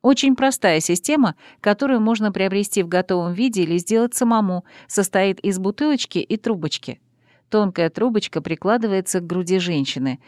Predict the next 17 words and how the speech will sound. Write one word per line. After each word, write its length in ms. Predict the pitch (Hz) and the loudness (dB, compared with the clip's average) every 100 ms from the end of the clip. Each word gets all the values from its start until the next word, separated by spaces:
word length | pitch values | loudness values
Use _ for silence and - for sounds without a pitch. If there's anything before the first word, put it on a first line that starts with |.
| - _ | -20 _
по 120 | 196 | 2
ней 220 | 208 277 294 | 4 4 2
течёт 360 | 190 - 269 | -2 -2 0
молоко. 560 | 233 220 185 - 143 135 _ _ _ - | 0 0 -2 -4 -8 -8 _ _ _ -2
Ребёнок 500 | 190 202 208 175 147 | 0 2 2 0 -2
сосёт 420 | - 175 - 160 | 0 0 0 -2
грудь 320 | 160 247 294 - | -2 -2 -2 -4
и 100 | 202 | -4
питается 540 | 180 165 247 254 - | -2 -2 0 0 -2
смесью. 600 | 165 170 156 143 - 139 - _ _ _ _ | -4 -2 -2 -2 -4 -8 -10 _ _ _ _
Такой 360 | - 202 220 202 | -2 0 2 2
метод 300 | 190 185 170 | 2 0 -2
вскармливания 840 | - - 247 214 175 156 156 147 - | -4 0 0 0 -2 -2 -2 -4 -8
хорош 400 | - 220 240 302 | -4 0 2 0
по 140 | - 185 | 0 0
нескольким 500 | 208 - 185 170 160 | -2 -6 -6 -6 -4
причинам. 520 | 143 - 139 120 | -6 -6 -6 -6